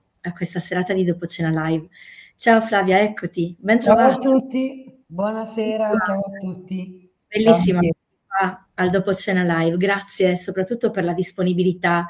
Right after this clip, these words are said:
Speaker 1: e ad aver accolto la, la nostra proposta. Grazie
Speaker 2: No,
Speaker 1: mille.
Speaker 2: grazie a voi per l'invito, veramente. Io ho sempre seguito le vostre dirette, quindi è un onore per me essere stata invitata e partecipare. Sì, sì,
Speaker 1: Bene,
Speaker 2: molto contenta.
Speaker 1: reciproco. <laughs> Grazie.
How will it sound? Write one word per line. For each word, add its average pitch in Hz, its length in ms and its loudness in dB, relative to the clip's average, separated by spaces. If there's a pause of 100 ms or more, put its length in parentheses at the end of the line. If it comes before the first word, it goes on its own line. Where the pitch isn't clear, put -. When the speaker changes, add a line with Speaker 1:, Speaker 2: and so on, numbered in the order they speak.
(380)
Speaker 1:
e 175 100 -2
ad 170 160 2
aver 180 200 2
accolto 175 460 -2
la, 165 360 0
la 180 120 0
nostra 185 320 -4
proposta. 170 800 -8 (560)
Grazie 214 160 4
Speaker 2:
No, 180 120 2
Speaker 1:
mille. 202 180 6
Speaker 2:
grazie 220 160 2
a 202 40 2
voi 220 140 4
per 202 220 0
l'invito, 175 500 -6
veramente. 151 560 -8
Io 165 560 -8
ho 160 80 -12
sempre 190 340 -6
seguito 170 540 -6
le 156 80 -4
vostre 156 340 -6
dirette, 156 480 -6
quindi 151 460 -8 (140)
è 165 40 -8
un 175 100 -4
onore 185 200 -2
per 170 220 -2
me 156 160 -2
essere 151 240 -8
stata 160 260 -6
invitata 156 500 -4
e 151 60 -6
partecipare. 143 760 -10 (280)
Sì, 175 220 -14
sì, 175 140 -10
Speaker 1:
Bene, 185 260 4
Speaker 2:
molto 175 80 -8
contenta. 151 420 -2
Speaker 1:
reciproco. - 460 -2 (160)
<laughs> - 400 -2 (400)
Grazie. 196 580 0